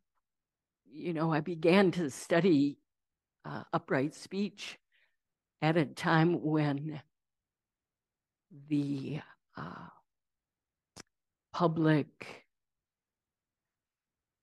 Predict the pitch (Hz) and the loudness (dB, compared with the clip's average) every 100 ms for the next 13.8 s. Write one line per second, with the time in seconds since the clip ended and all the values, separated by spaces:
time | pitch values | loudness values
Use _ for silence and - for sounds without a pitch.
0 | _ _ _ _ _ _ _ 156 151 180 | _ _ _ _ _ _ _ -10 4 4
1 | 202 - - 156 147 139 - - - 147 | 4 -2 2 4 4 0 -6 -16 -4 -2
2 | 147 - 151 143 - 135 156 - - 151 | -2 -4 0 0 0 -2 -4 -4 -2 2
3 | 196 196 - 143 185 208 - - 131 165 | 4 2 -4 -4 0 0 0 -4 -6 -8
4 | _ - 143 170 185 156 123 - _ _ | _ -12 -8 0 2 0 -4 -18 _ _
5 | 147 139 117 104 _ _ 135 - - 165 | -8 -6 -8 -12 _ _ -14 -10 -2 4
6 | 160 175 143 185 156 143 - - _ _ | 6 4 2 0 0 -2 -8 -18 _ _
7 | _ _ _ _ - 139 113 165 180 180 | _ _ _ _ -8 -4 2 6 8 8
8 | 170 - 170 180 160 160 151 160 151 151 | 6 2 2 2 -2 -2 0 -2 -4 -6
9 | 139 143 143 143 156 160 175 160 170 143 | -8 -8 -8 -2 4 4 4 2 -2 -4
10 | 151 135 147 135 151 - _ _ _ 156 | -6 -6 -10 -10 -14 -18 _ _ _ 0
11 | 147 156 185 208 147 147 139 131 _ _ | 2 4 6 6 6 4 -2 -10 _ _
12 | _ 143 - - 196 196 180 151 180 131 | _ -6 -6 0 4 4 4 0 -2 0
13 | 143 175 175 170 147 151 151 | 2 2 0 0 -2 -4 -8